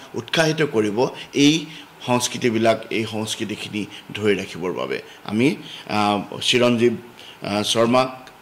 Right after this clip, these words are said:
আমাৰ মহাবিদ্যালয়ৰ লগত আমি প্ৰত্যেক ক্ষেত্ৰত, বহু ক্ষেত্ৰত আমি তেখেতৰ লগত সহযোগ কৰিছোঁ, তেখেতৰ লগত আমাৰ এটা চিনাকি আছে আৰু বহু ক্ষেত্ৰত আমাৰ লগত আলোচনা হয়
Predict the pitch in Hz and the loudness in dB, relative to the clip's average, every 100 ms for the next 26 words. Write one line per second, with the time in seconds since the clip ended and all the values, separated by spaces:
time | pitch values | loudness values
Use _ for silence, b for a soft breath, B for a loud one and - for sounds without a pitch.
0 | - - 113 117 113 110 104 104 110 107 | -8 -2 2 2 2 0 -2 0 0 0
1 | 101 104 107 98 104 - 143 - - 107 | -2 -4 -4 -4 -8 -6 -8 -8 -10 -6
2 | 101 117 127 - 104 95 107 - B B | -4 -6 -8 -8 -4 -2 -4 -4 B B
3 | - 107 107 107 101 104 107 101 107 - | -6 -4 -2 -2 -2 -4 -4 -2 -2 -4
4 | 101 110 110 - 107 104 - 92 104 98 | -2 0 0 0 0 0 -2 -6 -6 -6
5 | 98 104 95 98 95 - 95 - B - | -4 -6 -4 -4 -4 -4 -6 -6 B -4
6 | - 123 127 120 127 - - - 107 110 | 0 2 0 0 0 -2 -4 -2 -2 -2
7 | 120 120 113 107 104 107 107 - 110 104 | -4 -4 -4 -2 -2 -2 -2 -2 -2 -2
8 | 123 117 110 | -2 -2 0